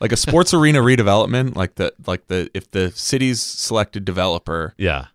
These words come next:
Speaker 1: goes forward with a project, that too will need an environmental report.
Speaker 2: Right.
Speaker 1: That, like, and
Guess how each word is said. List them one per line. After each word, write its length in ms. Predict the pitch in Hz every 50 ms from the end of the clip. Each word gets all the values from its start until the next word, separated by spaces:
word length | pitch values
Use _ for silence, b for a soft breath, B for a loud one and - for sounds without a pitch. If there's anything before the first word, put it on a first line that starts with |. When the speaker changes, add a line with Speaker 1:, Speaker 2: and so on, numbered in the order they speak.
| _ _ _
Speaker 1:
goes 180 | - 104 104 -
forward 320 | - - 110 101 98 95
with 140 | 92 92 -
a 60 | 98
project, 420 | - - 90 90 92 110 117 _ -
that 240 | 196 240 - _
too 180 | - - 226 185
will 220 | 117 104 113 117
need 240 | 107 117 135 131 110
an 80 | 101 101
environmental 560 | 104 98 92 101 113 110 95 95 95 95 95
report. 400 | 73 - - - - 73 - _
Speaker 2:
Right. 420 | _ 95 107 95 78 - _ - - _ _ _
Speaker 1:
That, 220 | - 98 95 - - 101 _ _
like, 240 | 95 95 92 _ _ _ b b b b b b b -
and 320 | 104 101 101 98 90